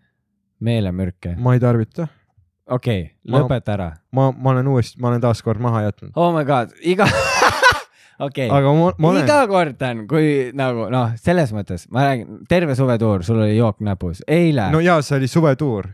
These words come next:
Speaker 1: Nii, nii, oota, okei, aga sa ei üts-, just ütlesid, et sa ei joo. Kuule nüüd, ja siis, äh,
Speaker 2: Aa, aa,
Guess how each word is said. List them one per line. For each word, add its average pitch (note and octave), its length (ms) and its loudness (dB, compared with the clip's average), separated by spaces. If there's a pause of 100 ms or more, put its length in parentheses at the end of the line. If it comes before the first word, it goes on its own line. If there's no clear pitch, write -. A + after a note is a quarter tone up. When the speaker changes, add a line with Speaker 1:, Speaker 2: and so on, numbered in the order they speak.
Speaker 1:
Nii, C#3+ 200 0
nii, C#3 140 0
oota, C#3+ 320 0
okei, D#3+ 280 0
aga A#2 160 -4
sa C3 80 -2
ei C3+ 160 2
üts-, - 220 -6
just C#3+ 260 -2
ütlesid, A2+ 240 -6
et - 80 -14
sa A2 80 0
ei A2+ 80 0
joo. G2+ 160 -2 (580)
Kuule B2+ 340 0
nüüd, G2 180 -4
ja A#2+ 180 -2
siis, A#2+ 200 0
äh, A2+ 180 2
Speaker 2:
Aa, D3 180 4
aa, F3 260 4